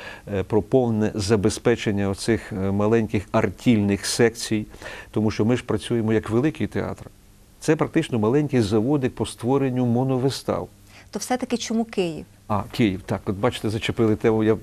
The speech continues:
Speaker 1: я можу безкінечно говорити про театр. А Київ, як я сказав, двадцять п'ять років, і я,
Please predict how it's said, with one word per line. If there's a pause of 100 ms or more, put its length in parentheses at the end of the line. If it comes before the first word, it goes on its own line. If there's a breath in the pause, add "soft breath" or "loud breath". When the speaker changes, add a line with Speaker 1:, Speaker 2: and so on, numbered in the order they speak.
(160)
Speaker 1:
я
можу
безкінечно
говорити
про
театр. (480 loud breath)
А
Київ,
як
я
сказав,
двадцять
п'ять
років,
і
я,